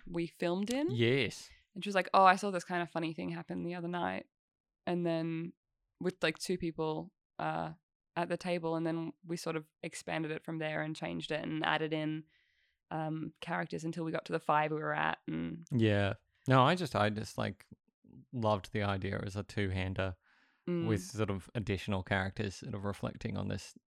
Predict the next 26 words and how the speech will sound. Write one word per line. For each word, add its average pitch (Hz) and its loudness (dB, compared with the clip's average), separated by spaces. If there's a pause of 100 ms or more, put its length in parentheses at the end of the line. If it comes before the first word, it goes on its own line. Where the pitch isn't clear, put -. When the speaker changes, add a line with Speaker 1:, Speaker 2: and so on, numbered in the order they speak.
(120)
Speaker 2:
conversation 98 -4 (360)
and 104 2
also 95 0
what 92 -2
was 101 -6
going 101 -2
on 95 0
in 95 -2
their 95 0
own 95 0
lives. 95 -2
And 92 -4 (280)
Speaker 1:
Yeah. 196 2
Speaker 2:
it 135 12
was 135 12
just 127 8
a 139 10
very 117 12
natural 107 6 (480)
how 101 8
you 101 6
would 95 2
deal 98 4
in 92 2
hospo 90 2
or 90 0